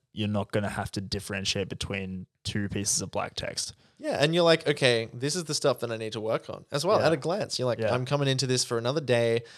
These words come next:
Speaker 1: Yeah.
Speaker 2: Gotten up, I've, I've made my coffee. I'm gonna work on this paper.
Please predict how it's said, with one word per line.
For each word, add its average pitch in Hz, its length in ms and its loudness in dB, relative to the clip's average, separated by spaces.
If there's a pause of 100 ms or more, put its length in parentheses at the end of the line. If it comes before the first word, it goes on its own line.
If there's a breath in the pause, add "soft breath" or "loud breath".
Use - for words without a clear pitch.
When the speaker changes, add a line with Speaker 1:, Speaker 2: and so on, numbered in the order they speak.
(120)
Speaker 1:
Yeah. 107 140 0
Speaker 2:
Gotten 143 200 4
up, 123 240 4
I've, 117 100 -2 (140)
I've 113 200 -6
made 120 220 0
my 123 140 2
coffee. 110 400 -2
I'm 104 80 -6
gonna 107 100 -4
work 110 180 0
on 123 60 -4
this 117 100 -4
paper. 104 360 -2